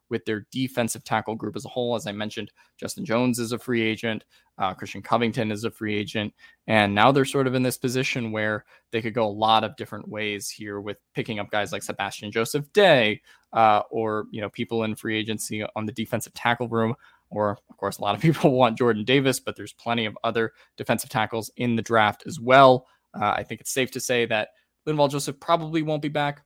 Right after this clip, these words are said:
but let me know if you were Tom, oh, whoops. Uh, <laughs> if you were Tom Telesco and you were, uh,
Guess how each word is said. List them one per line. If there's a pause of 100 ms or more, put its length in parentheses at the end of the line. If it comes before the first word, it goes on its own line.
but
let
me
know
if
you
were
Tom, (120)
oh, (360)
whoops. (380)
Uh, (100)
<laughs>
if
you
were
Tom
Telesco
and
you
were,
uh,